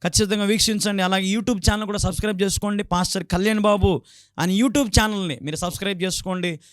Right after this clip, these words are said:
దాదాపుగా పన్నెండు వేల మంది సబ్స్క్రైబర్లు ఉన్నారు. మీరు కూడా సబ్స్క్రైబ్ చేసుకుని ప్రతిరోజు సాయంత్రం ఏడు గంటల కుటుంబ ప్రార్థన కూడా జరుగుతూ ఉంది. మీరు కూడా పాల్గొనండి. మీ కుటుంబం తరపున మీరు ఎక్కడ ఉన్నా సరే Google Meet ద్వారా, Zoom ద్వారా కొన్ని వేల మంది పాల్గొంటూ ఉన్నారు.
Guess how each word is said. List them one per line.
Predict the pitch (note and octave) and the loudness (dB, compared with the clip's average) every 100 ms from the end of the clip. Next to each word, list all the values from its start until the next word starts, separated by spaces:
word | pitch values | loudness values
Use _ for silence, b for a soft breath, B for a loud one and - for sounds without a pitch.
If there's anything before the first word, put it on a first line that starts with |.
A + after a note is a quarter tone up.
| b b - | b b -2
దాదాపుగా | F3 F#3 E3+ F#3 | 0 0 -2 -2
పన్నెండు | - G3+ A3 G#3 | 2 2 2 0
వేల | G#3 | 0
మంది | G3 G#3+ A3+ | -2 -4 -2
సబ్స్క్రైబర్లు | G3+ - G3+ F#3+ F#3+ | 2 2 0 -6 -6
ఉన్నారు. | F#3 F#3 F#3 E3+ - b b | -4 -4 -4 -6 -10 b b
మీరు | E3 G#3 | -4 0
కూడా | A3 | 0
సబ్స్క్రైబ్ | G#3 G#3 - G#3+ G3 | 0 -2 -2 -2 0
చేసుకుని | G3+ G3+ G3 | -2 -2 -4
ప్రతిరోజు | F#3+ G3 G#3 G#3+ G#3 | -4 -2 0 0 0
సాయంత్రం | E3 F3 G#3 A3 G3+ G#3 | 0 0 0 -2 -2 0
ఏడు | A#3 | 0
గంటల | A3 F#3 | -2 -4
కుటుంబ | G3+ F#3+ G3+ | -4 -2 -2
ప్రార్థన | G3 F#3+ F#3+ F#3+ | 0 0 0 -2
కూడా | F#3+ | -2
జరుగుతూ | F#3 E3+ F#3 F#3 F3 | -2 -2 -2 -2 -2
ఉంది. | E3+ E3 D#3 C3+ B B C#3+ | -2 -2 -4 -8 B B 0
మీరు | F3+ | 2
కూడా | G3 G3 | 4 2
పాల్గొనండి. | - G#3 A#3 A3+ A3+ A3+ A3+ A3 b b | 4 4 4 0 -2 -2 -2 -4 b b
మీ | D#3+ | -6
కుటుంబం | D3+ G3+ A3 G#3+ | -4 -2 -2 -2
తరపున | F#3 F#3+ G#3 | -2 -4 -4
మీరు | G#3 G3+ | -2 -2
ఎక్కడ | - B3 | 0 2
ఉన్నా | A#3 G#3 | 2 -2
సరే | G3 F3 | -2 -2
Google | F#3 A3 A#3 | 0 0 0
Meet | A3 G#3 | 0 -2
ద్వారా, | G#3 G#3+ G#3 | -2 -2 -2
Zoom | D#3 G3 A#3+ | -2 0 0
ద్వారా | G#3 F#3 B2+ | 2 0 0
కొన్ని | - F3 F3 | -4 -4 -2
వేల | A3+ A#3+ | 0 0
మంది | A#3+ | -2
పాల్గొంటూ | A#3 G#3 G#3+ G3+ F#3+ F#3 | -2 -2 0 -2 -2 -2
ఉన్నారు. | F#3 F3+ F3 E3 | -2 -4 -4 -4